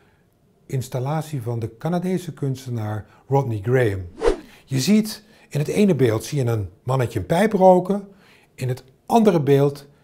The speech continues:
zie je een wasbak overlopen. En je gaat denken:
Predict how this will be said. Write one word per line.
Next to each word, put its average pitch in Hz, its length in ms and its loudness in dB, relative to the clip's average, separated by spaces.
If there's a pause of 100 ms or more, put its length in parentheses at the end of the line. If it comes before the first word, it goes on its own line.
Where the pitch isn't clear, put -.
(100)
zie - 240 -6
je 127 320 -2
een 113 140 -8
wasbak 113 460 -2
overlopen. 101 680 -8 (680)
En 120 140 -8
je 120 80 -4
gaat 143 260 -6
denken: 110 440 -10